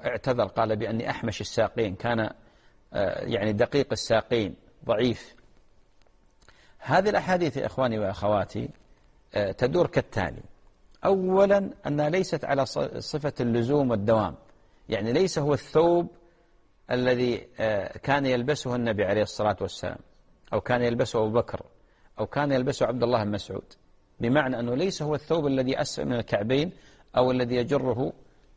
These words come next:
آه، النبي عليه الصلاة والسلام. ما كان ثوبه أسفل من الكعبين، ولا كان أبو بكر، ولا كان عبد الله بن مسعود.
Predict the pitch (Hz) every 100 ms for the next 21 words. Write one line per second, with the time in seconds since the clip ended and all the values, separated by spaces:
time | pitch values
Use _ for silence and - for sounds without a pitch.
0 | _ - 107 101 95 50 50 50 50 50
1 | - - 113 117 110 107 107 - 95 160
2 | - 147 139 135 - - _ _ - -
3 | 143 131 120 135 120 - 113 104 - 101
4 | 107 104 143 156 - 139 127 117 131 -
5 | 110 127 180 180 175 131 131 131 110 101
6 | 95 92